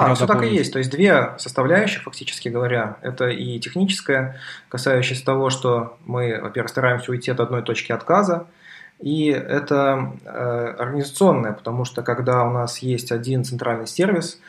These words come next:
Speaker 2: то в него падают абсолютно все проекты,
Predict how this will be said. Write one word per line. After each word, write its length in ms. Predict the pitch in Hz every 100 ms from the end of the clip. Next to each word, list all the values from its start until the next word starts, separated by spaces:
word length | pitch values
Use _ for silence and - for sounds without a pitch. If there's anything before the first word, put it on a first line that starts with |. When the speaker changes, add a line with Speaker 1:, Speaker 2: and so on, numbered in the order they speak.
| - -
Speaker 2:
то 100 | 135
в 60 |
него 280 | 135 135 175
падают 560 | 170 139 151 143 135 131
абсолютно 500 | 123 131 135 131 127
все 240 | - 139
проекты, 600 | 127 120 120 160 - 127